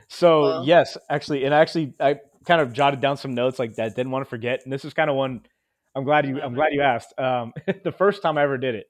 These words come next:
Speaker 1: I, uh, tried to prop a bottle of Saison DuPont, their dregs from that, and
Speaker 2: Mm-hmm.
Speaker 1: I was like, you know, I was obsessed with that yeast
Speaker 2: That's
Speaker 1: for a while in
Speaker 2: good.
Speaker 1: that beer.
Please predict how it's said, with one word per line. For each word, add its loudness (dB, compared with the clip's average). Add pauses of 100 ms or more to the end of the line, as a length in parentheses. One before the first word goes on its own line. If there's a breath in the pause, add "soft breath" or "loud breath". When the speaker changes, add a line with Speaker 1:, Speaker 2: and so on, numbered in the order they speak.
(640)
Speaker 1:
I, 0
uh, -2 (340)
tried 2
to -4
prop 0
a -14
bottle 2
of -8
Saison -4
DuPont, -6 (400)
their -8
dregs -4
from -10
that, -2
and -12
Speaker 2:
Mm-hmm. -10
Speaker 1:
I -8
was -8
like, -6
you -12
know, -8
I -6
was -10
obsessed -10
with -16
that -6
yeast -8
Speaker 2:
That's -16
Speaker 1:
for -10
a -8
while -2
in -10
Speaker 2:
good. -
Speaker 1:
that -14
beer. -8